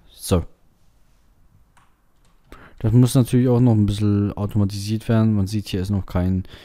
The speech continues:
Kabel dran. Das heißt, im Livestream wird das dann alles, äh, zu hundert Prozent erstmal hier für die Solarpanels automatisiert. Sodass die Solarpanels überhaupt kein Problem mehr haben zu produzieren. Außer es fehlt natürlich etwas.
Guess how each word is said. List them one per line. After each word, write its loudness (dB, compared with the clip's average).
Kabel -4
dran. 0
Das -2
heißt, -6
im 4
Livestream 0
wird 6
das 4
dann 4
alles, 2
äh, 2
zu 0
hundert 8
Prozent 0
erstmal 4
hier 4
für -4
die 2
Solarpanels 4
automatisiert. -2
Sodass 0
die -2
Solarpanels -2
überhaupt -6
kein 0
Problem -4
mehr 2
haben 0
zu -4
produzieren. 2
Außer 4
es 2
fehlt 0
natürlich -2
etwas. -4